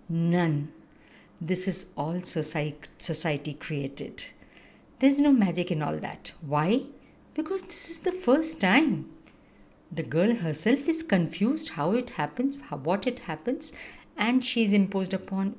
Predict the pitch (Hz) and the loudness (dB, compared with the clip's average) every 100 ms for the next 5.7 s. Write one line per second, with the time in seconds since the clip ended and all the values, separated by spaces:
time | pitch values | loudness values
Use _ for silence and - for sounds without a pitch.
0 | - 214 220 202 - - - 226 240 240 | -6 -4 -2 -4 -8 -20 -4 0 2 2
1 | 240 - 202 160 156 - 165 160 - - | -2 -4 -6 -6 -10 -12 -8 -6 -6 -10
2 | 143 - - 160 151 156 160 156 - - | -14 -14 -10 -6 -6 -6 -8 -12 -16 -20
3 | - - - 156 165 175 160 135 151 208 | -20 -16 -4 0 2 2 0 -2 -2 -4
4 | - 233 233 160 208 - 262 233 - 196 | -4 -2 0 0 -4 -2 -2 0 0 -2
5 | - 160 156 185 - - 156 | -4 -8 -6 -2 -2 -4 -10